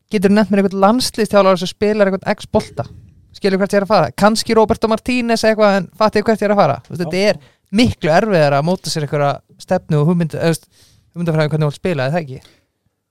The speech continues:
Speaker 2: Nei, það er kannski ekki endilega erfitt að móta sér hugmyndafræðina. Þú ert
Speaker 1: Nei, nei,
Speaker 2: með
Speaker 1: nei,
Speaker 2: þína
Speaker 1: já.
Speaker 2: hugmyndafræði, en, en
Speaker 1: Drilla
Speaker 2: þú,
Speaker 1: hana kannski.
Speaker 2: þú, já, það er kannski meira svoleiðis,
Speaker 1: Já.
Speaker 2: að, að þú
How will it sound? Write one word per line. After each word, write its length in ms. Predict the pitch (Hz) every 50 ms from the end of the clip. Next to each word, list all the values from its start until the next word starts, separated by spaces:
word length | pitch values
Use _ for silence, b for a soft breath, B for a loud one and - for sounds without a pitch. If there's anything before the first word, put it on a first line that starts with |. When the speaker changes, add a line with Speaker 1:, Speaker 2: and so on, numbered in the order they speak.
| _ _ _ _ _ _ _ _ _ _ _ _ _ _ _ _ _ _ _
Speaker 2:
Nei, 300 | 107 113 117 120 127 127
það 140 | 117 127 135 131 127
er 60 | - -
kannski 280 | 139 139 - 139 139 147
ekki 220 | 139 147 131 - 165
endilega 600 | 160 165 160 156 151 165 160 160 160 156 147 151
erfitt 240 | 160 175 170 147 - 156
að 60 | 151
móta 260 | 151 160 175 165 - 147
sér 160 | 160 151 110 -
hugmyndafræðina. 680 | - 190 214 202 160 123 107 - 95 90 82 71 73 -
Þú 80 | - 123
ert 80 | 131
Speaker 1:
Nei, 60 | 175 175
nei, 100 | 180 -
Speaker 2:
með 60 | -
Speaker 1:
nei, 60 | -
Speaker 2:
þína 140 | 139 135 127
Speaker 1:
já. 40 | 160
Speaker 2:
hugmyndafræði, 520 | 156 160 156 139 123 101 95 98 95 92 98
en, 140 | 110 113 107
en 120 | 104 120 123
Speaker 1:
Drilla 100 | 220 247
Speaker 2:
þú, 120 | 247 220 180
Speaker 1:
hana 80 | 151 139
kannski. 200 | 143 131 120 113
Speaker 2:
þú, 80 | - 131 131 120
já, 120 | 120 110 92
það 140 | 92 101 113
er 40 | 110
kannski 180 | 123 117 110 131
meira 180 | 151 170 160 -
svoleiðis, 360 | - 170 143 98 82 67 -
Speaker 1:
Já. 80 | - 156
Speaker 2:
að, 200 | 151 147 - 117
að 80 | 120 107
þú 140 | 101 - 131